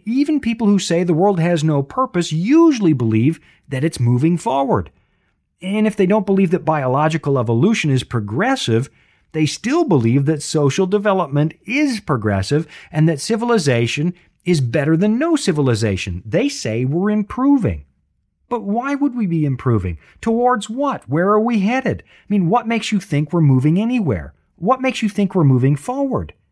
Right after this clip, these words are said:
See, there are problems with this thinking. There's still a need for design and purpose.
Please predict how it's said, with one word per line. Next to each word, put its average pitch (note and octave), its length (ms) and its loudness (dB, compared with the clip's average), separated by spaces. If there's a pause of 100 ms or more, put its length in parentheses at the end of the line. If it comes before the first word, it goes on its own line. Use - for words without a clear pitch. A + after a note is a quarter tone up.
(220)
See, A3 200 -6
there G#3 180 -2
are G3 100 0
problems A3 640 -2
with C3+ 200 -2
this B2+ 240 -2
thinking. C#4 560 -6 (240)
There's G3 200 -2
still G#3+ 420 -2
a A#3+ 60 0
need E3+ 360 2
for - 140 -8
design C3 520 0
and D3+ 160 0
purpose. A2 680 -8